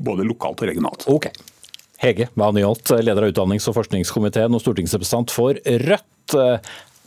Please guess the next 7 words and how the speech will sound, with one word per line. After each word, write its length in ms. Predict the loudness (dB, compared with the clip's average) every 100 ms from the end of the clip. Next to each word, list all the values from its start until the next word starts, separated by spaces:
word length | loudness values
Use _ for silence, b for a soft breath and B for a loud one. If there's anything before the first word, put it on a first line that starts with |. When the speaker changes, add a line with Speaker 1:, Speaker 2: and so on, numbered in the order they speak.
| -8
Speaker 2:
Er 240 | -6 -4
det 140 | -4 -4
så 120 | -4
stor 320 | -4 -4 -4 -2
forskjell 460 | -4 -2 -4 -4 -8
egentlig 560 | -4 -2 -2 -4 -4 -6 -6
på 120 | -2